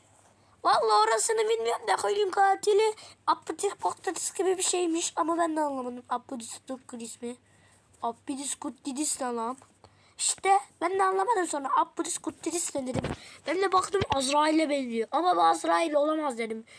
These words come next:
Çünkü Azrail'in daha çok benekleri var. Böyle kılıcı var.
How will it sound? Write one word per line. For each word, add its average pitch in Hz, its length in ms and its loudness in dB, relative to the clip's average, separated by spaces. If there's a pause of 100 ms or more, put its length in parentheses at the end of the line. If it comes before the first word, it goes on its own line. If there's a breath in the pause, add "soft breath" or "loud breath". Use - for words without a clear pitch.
(140 loud breath)
Çünkü 269 220 -8
Azrail'in 269 540 -2
daha 262 220 0
çok 233 300 -6
benekleri 226 580 -6
var. 202 240 -10 (460 loud breath)
Böyle 214 320 -8 (120)
kılıcı 226 340 -2
var. 208 180 -10